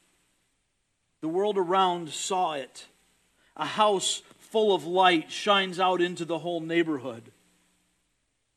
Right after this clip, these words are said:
A city on a hill cannot be hidden.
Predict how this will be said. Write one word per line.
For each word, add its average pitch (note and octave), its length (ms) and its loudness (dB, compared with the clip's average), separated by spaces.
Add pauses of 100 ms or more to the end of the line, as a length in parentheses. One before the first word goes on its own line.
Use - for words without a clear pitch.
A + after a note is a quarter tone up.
(140)
A - 40 -18
city F3 340 0
on D3+ 140 -2
a C#3+ 60 -10
hill D3+ 420 -4 (580)
cannot E3 320 -4
be C#3 140 -8
hidden. C3+ 400 -6